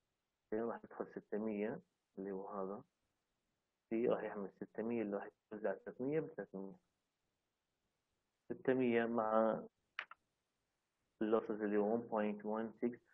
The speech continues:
طبعًا هنا ليش يكون بالأحمر؟ طبعًا هو دائمًا يفضل إنه يكون اللوسز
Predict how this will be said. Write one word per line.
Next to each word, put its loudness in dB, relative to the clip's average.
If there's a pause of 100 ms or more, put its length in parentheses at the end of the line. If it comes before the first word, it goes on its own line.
(160)
طبعًا 8
هنا 10
ليش 6
يكون 2
بالأحمر؟ 6 (220)
طبعًا 4
هو 6
دائمًا 6
يفضل 2
إنه 0
يكون 0
اللوسز 2